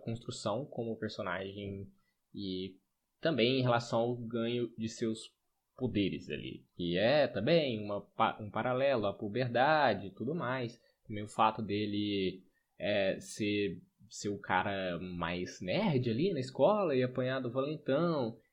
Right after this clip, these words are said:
e tem o interesse amoroso dele, e ele é ruim com a, com a garota, porque ele é extremamente tímido e tal,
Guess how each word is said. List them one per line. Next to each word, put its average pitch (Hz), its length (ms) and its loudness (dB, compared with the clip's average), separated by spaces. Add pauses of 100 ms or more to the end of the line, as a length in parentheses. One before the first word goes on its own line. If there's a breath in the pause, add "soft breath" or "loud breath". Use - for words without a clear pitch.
(100)
e 123 60 -4
tem 147 140 0
o 147 40 0
interesse 143 360 0
amoroso 147 400 0
dele, 135 400 4
e 123 240 4
ele 147 140 0
é 135 40 2
ruim 131 300 -2
com 131 80 -2
a, 113 120 -4
com - 180 -6
a 117 60 0
garota, 135 840 0
porque 107 320 -6
ele 107 160 -4
é - 20 0
extremamente 120 440 -8
tímido 143 520 -2
e 107 60 -4
tal, 143 480 2